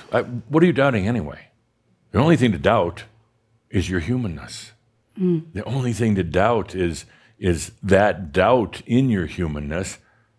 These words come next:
Speaker 1: that tells you not to soar. It's kept you here. Uh, now, uh, we could have a long, long, long discussion about doubt, but basically,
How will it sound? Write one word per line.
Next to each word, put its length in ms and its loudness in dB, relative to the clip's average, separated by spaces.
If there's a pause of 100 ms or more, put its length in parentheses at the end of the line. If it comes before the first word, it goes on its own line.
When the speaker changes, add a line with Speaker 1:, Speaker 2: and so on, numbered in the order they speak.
Speaker 1:
that 120 -8
tells 320 2
you 240 -2
not 420 -4
to 100 -10
soar. 720 -8 (800)
It's 120 -16
kept 320 -10
you 240 -6
here. 560 -6 (840)
Uh, 140 -2 (340)
now, 320 0 (360)
uh, 140 -2
we 140 4
could 240 0
have 200 2
a 40 -2
long, 320 2
long, 220 2
long 300 -2
discussion 520 -2
about 320 -2
doubt, 280 0
but 140 -6
basically, 640 0